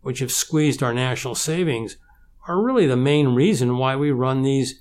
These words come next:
trade deficits. So again, it's an example of blaming others for our own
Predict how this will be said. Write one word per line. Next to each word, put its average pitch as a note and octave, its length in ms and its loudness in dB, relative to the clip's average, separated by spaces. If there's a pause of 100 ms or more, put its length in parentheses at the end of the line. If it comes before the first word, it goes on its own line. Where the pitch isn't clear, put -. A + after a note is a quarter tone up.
trade G#3 300 -2
deficits. A#2 500 -8
So D#3 140 -4
again, F#3 260 -2
it's C3 140 -4
an C#3 80 -2
example C3+ 600 -2
of B2 300 -2 (440)
blaming D#3 580 2
others D3 520 2
for C#3 220 -4
our C3 260 -2
own C#3+ 600 -2